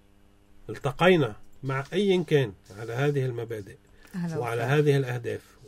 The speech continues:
Speaker 1: ورأينا أنه، آه، آه، الوضع الانتخابي أو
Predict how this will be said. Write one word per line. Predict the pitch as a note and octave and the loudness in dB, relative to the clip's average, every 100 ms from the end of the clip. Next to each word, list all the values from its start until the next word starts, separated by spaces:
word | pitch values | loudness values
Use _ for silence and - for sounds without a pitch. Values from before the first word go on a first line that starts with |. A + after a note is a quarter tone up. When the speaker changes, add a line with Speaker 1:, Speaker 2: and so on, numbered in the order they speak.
| A2 | -2
Speaker 1:
ورأينا | C3+ D3 D3 F3 F3+ D#3 - - _ _ _ _ _ _ _ _ - - - C#3+ | 2 4 6 8 8 6 4 -6 _ _ _ _ _ _ _ _ -20 -18 -6 0
أنه، | D3 C3+ G#2+ - - - - _ _ _ _ - B2 | 2 2 -2 -6 -20 -20 -20 _ _ _ _ -10 -6
آه، | A2+ - | -6 -4
آه، | A#2 G#2+ G#2 - - - | -4 -4 -8 -16 -20 -8
الوضع | A#2 A2 C#3+ E3+ | -6 2 6 8
الانتخابي | D#3+ C#3+ C#3 C#3 - C#3 B2 G2 - _ _ _ _ _ _ _ _ _ _ _ _ _ _ _ - | 8 6 2 -2 2 2 2 -4 -8 _ _ _ _ _ _ _ _ _ _ _ _ _ _ _ -8
أو | A#2+ A#2+ A#2 A#2 | -4 0 -2 -2